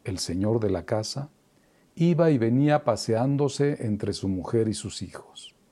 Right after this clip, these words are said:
Descansaba brevemente para acariciar las cabezas de los perros alsacianos, Trajano y Adriano, bautizados así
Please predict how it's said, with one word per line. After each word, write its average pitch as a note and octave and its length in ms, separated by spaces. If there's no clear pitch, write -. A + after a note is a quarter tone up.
Descansaba A2 720
brevemente A#2 880
para G#2+ 200
acariciar A2 560
las C#3+ 200
cabezas B2 500
de G#2+ 80
los F2 240
perros A2+ 420
alsacianos, G2 960
Trajano A#2+ 680
y G2 160
Adriano, A#2+ 560
bautizados A#2 840
así F3 400